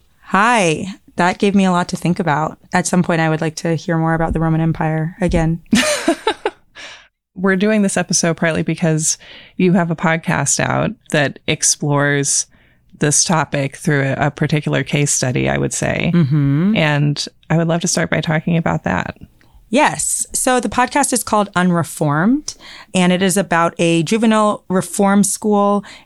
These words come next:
Speaker 1: in Alabama, once called the Alabama Industrial School for Negro Children.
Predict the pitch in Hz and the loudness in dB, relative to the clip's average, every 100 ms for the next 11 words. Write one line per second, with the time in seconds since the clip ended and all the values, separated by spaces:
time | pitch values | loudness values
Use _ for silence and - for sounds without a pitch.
0 | _ 180 175 175 - 165 160 160 160 156 | _ 2 4 2 0 0 0 0 0 2
1 | 156 156 156 - _ 160 170 160 - - | 2 0 -2 -8 _ -2 0 0 -4 0
2 | 170 156 156 160 156 156 - 156 156 156 | 0 0 0 0 0 0 0 0 0 2
3 | 151 - 151 151 - 160 143 - 151 - | 0 2 0 0 -2 -2 -2 -2 -4 -2
4 | 143 143 139 135 - 208 214 247 247 | 0 0 -2 -6 -2 -2 0 0 0